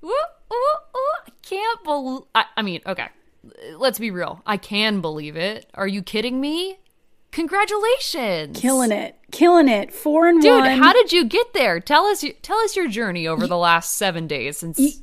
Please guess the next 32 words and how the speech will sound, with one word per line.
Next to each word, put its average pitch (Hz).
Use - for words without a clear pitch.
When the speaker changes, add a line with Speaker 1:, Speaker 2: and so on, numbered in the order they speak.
Speaker 1:
people 320
Speaker 2:
wanna 508
Speaker 1:
have 622
heard 622
Speaker 2:
know 523
Speaker 1:
this. -
Speaker 2:
what's, -
<sighs> -
honestly, 427
what's 392
kinda 440
crazy 294
is, 349
like, 240
I'm 247
looking 359
at 311
my 285
team 240
just 214
to -
make 220
sure 220
I'm 202
not 202
misspeaking. 190
But -
honestly, 320
Speaker 1:
Yeah. 453
Speaker 2:
I 285
think 320
I 254